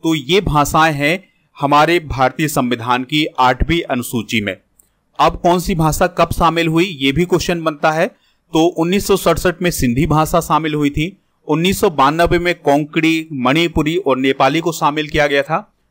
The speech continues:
दो हज़ार तीन में बोडो, डोगरी, मैथिली और संथाली को शामिल किया गया था। तो हमारा जो मूल संविधान है, उसमें चौदह भाषाएं शामिल थीं, अब लेकिन कितनी हो गई हैं? बाईस भाषाएं हो गई हैं।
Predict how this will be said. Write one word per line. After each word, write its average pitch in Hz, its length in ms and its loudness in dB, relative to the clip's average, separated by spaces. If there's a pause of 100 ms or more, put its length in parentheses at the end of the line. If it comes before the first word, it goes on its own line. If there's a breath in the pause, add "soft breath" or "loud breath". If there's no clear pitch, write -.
दो 160 180 4
हज़ार 180 380 2
तीन 175 320 -4
में 170 240 -2
बोडो, 156 420 4
डोगरी, 143 500 2
मैथिली 143 460 0
और 135 200 0
संथाली 123 460 -4
को 151 140 -4
शामिल 117 340 -4
किया 113 180 0
गया 101 160 -2
था। 104 180 -8
तो 226 120 2
हमारा 175 320 2
जो 190 140 2
मूल 165 280 2
संविधान 156 520 0
है, 175 180 -2
उसमें 156 320 0
चौदह 143 360 2
भाषाएं 151 460 0
शामिल 147 360 0
थीं, 160 220 -2 (400 soft breath)
अब 175 160 2
लेकिन 170 280 0
कितनी 160 300 -4
हो 147 140 2
गई 123 140 -2
हैं? 151 200 -4
बाईस 120 380 0
भाषाएं 120 400 0
हो 135 140 2
गई 107 160 0
हैं। 104 200 -12